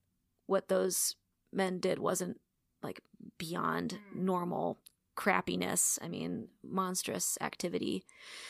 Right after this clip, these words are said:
Speaker 1: uh, especially Cosby.
Speaker 2: Yeah.
Speaker 1: Yeah. And Michael Jackson. <sighs> 'Cause I, what I was gonna say earlier, I wanna
Speaker 2: Yeah.
Speaker 1: make sure I word this. You know, I don't wanna be thoughtless because this is, I mean,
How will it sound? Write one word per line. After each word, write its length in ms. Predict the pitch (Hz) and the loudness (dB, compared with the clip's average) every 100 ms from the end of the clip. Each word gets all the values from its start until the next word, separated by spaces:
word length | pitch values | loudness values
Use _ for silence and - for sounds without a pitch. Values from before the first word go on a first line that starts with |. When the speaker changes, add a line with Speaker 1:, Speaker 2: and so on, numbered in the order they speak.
| - - - _ _ _ | -16 -18 -20 _ _ _
Speaker 1:
uh, 280 | - 127 82 208 - - | -4 -4 -4 -6 -10 -6
especially 580 | - - - - 190 - - | -4 -2 -2 -4 -6 -10 -12
Cosby. 540 | - - - - 190 - - | -8 -8 -8 -10 -10 -12 0
Speaker 2:
Yeah. 160 | 196 180 - | 6 6 4
Speaker 1:
Yeah. 180 | - 214 214 _ _ _ _ _ _ _ _ - | -2 -8 -10 _ _ _ _ _ _ _ _ -10
And 100 | 202 | -10
Michael 180 | - - | -8 -10
Jackson. 540 | - - - 233 220 | -10 -8 -8 -6 -8
<sighs> 560 | _ _ _ _ - - - - - _ - | _ _ _ _ -12 -6 -6 -8 -14 _ 6
'Cause 120 | 269 | 8
I, 40 | |
what 120 | 254 277 | 12 12
I 40 | |
was 100 | 262 | 12
gonna 160 | 320 320 | 8 10
say 200 | 262 220 | 10 10
earlier, 480 | 214 220 214 196 190 | 8 8 8 6 4
I 40 | 220 | 8
wanna 60 | 220 | 8
Speaker 2:
Yeah. 40 | 220 | 8
Speaker 1:
make 120 | 202 | 4
sure 140 | 196 | 4
I 60 | 185 | 2
word 280 | 175 185 185 | 4 2 2
this. 240 | 185 - - | 2 0 0
You 140 | 202 | -2
know, 80 | 196 | 0
I 120 | 190 | 0
don't 100 | 196 | 0
wanna 140 | 196 185 | -2 -4
be 180 | 175 - - - - - - _ _ _ _ _ - | -6 -10 -14 -16 -16 -20 -20 _ _ _ _ _ -2
thoughtless 680 | 190 185 180 180 - - - - _ _ _ _ _ _ _ _ _ - | 2 2 2 0 4 4 2 -6 _ _ _ _ _ _ _ _ _ -14
because 260 | - 190 180 | -2 -2 0
this 200 | 190 190 | 0 0
is, 180 | 185 | 0
I 60 | - | 0
mean, 400 | 202 196 190 190 | 0 0 -2 -6